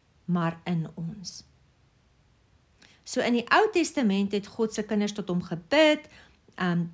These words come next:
niks van dit het verander nou nie, hy het, ons, hulle het nog altyd so met die Here in ver-, in, in, ehm, in verhouding geleef, en God het hulle gebede verhoor. Ons kan dit sien wanneer ons die Ou Testament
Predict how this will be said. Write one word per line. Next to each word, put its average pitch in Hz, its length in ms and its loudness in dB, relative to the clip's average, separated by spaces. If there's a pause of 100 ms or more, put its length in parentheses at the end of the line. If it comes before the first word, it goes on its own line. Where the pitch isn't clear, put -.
(160)
niks 226 400 0
van 262 120 2
dit 196 140 2
het 214 140 -2
verander 233 500 0
nou 202 340 0 (300)
nie, 214 240 2
hy 170 140 0
het, 170 100 -16 (220)
ons, 190 100 -2 (160)
hulle 180 200 -2
het 185 60 -2
nog 175 140 -4
altyd 254 320 0
so 233 180 0
met 220 160 4
die 196 120 2
Here 190 400 0 (420)
in 185 120 0
ver-, 180 200 -6 (220)
in, 185 120 -2
in, 170 400 -4
ehm, 165 320 -6
in 180 160 -2
verhouding 185 520 2
geleef, 208 500 0 (800)
en 302 220 4
God 294 240 -4
het 311 100 -6
hulle 277 160 -4
gebede 214 380 0
verhoor. 226 560 -2 (240)
Ons 185 160 -4
kan 202 160 -2
dit 202 100 -6
sien 330 300 -2
wanneer 180 180 0
ons 175 140 -4
die - 60 -6
Ou 170 120 -2
Testament 170 540 -4